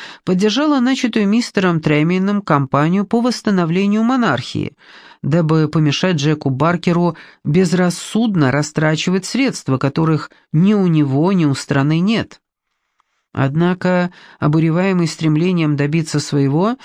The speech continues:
мистер Тремейн, по всей видимости, готов был прибегнуть и к насильственным методам.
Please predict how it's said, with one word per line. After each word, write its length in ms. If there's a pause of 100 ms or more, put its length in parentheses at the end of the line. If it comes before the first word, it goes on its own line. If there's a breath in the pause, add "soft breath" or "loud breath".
(320 loud breath)
мистер 360
Тремейн, 680
по 160
всей 260
видимости, 560
готов 380
был 200
прибегнуть 680
и 120
к 80
насильственным 800
методам. 580